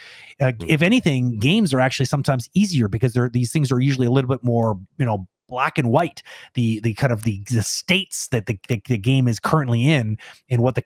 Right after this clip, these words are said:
Speaker 1: what the player is actually currently involved with, um, is hel-, help-, usually a helpful guide. And, but yet, uh, so often I
Speaker 2: Yeah.
Speaker 1: find my animators giving me these sort of same old cliche animations. I'm like, "What, what is this character doing?"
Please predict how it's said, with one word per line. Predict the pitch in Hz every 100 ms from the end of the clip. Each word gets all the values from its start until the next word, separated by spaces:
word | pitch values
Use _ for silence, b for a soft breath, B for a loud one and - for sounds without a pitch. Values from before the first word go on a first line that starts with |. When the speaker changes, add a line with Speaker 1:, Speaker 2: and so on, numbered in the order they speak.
| -
Speaker 1:
what | 135
the | -
player | - 151 160 131
is | 117
actually | 123 - 117
currently | - 131 117
involved | 107 104 151 160
with, | 107 95 - B B B
um, | 113 113 113
is | 131 113 - -
hel-, | - -
help-, | 120 147 -
usually | 147 123 127
a |
helpful | 107 135 117
guide. | 101 127 113 -
And, | 117 117
but | 131
yet, | 139 135 - _ - -
uh, | -
so | 160 147
often | 160 - 113
I | 117
Speaker 2:
Yeah. |
Speaker 1:
find | 131 123
my | 120
animators | 123 143 127 120 107 B B -
giving | 139 139 135
me | 127
these | 120 113
sort | - 127
of | 123
same | - 143 139
old | 127 127 -
cliche | 135 123 127 120 120 117 B B -
animations. | 135 123 - 123 123
I'm | 120
like, | 120
"What, | 127 156 165
what | 202
is |
this | -
character | - 247 -
doing?" | 113 214 -